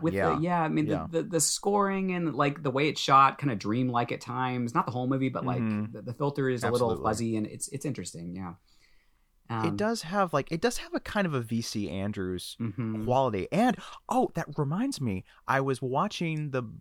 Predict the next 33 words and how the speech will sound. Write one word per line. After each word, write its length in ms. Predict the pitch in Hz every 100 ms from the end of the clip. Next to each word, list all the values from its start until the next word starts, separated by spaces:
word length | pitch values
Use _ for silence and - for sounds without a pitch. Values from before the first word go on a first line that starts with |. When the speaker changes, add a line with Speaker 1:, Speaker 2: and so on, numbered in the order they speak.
| -
Speaker 2:
uh, 540 | - 110 98 87 78 - 113 - -
bonus 500 | 143 175 120 - - -
stuff 420 | - - 101 - -
on 420 | 104 104 104 98
the 200 | 110 -
initiation 580 | 107 107 107 110 101 98
of 80 | 92
Sarah, 600 | - - 160 113 87 101
Speaker 1:
Mm-hmm. 100 | 95
Speaker 2:
and 80 | 104
there 80 | 104
was 100 | 104
an 120 | 104 -
interview 640 | 123 156 226 240 185 110 107
with 140 | 110
Tom 300 | - 87 95
Holland. 600 | 107 185 - 147 85 60 - _ - _ _ 123
And 420 | 123 117 117 - _ -
he 220 | 139 143
was 220 | 147 143 120
actually 360 | 127 - 139
one 260 | 120 113 120
of 40 |
the 60 | 113
first 340 | - 117 -
people 300 | 120 117 110
asked 560 | 101 110 107 - - -
to 160 | - 110
adapt 640 | 101 104 117 123 - -
Flowers 460 | - 117 104 98 -
in 100 | 85
the 140 | 90
Attic 580 | 80 147 185 110 - -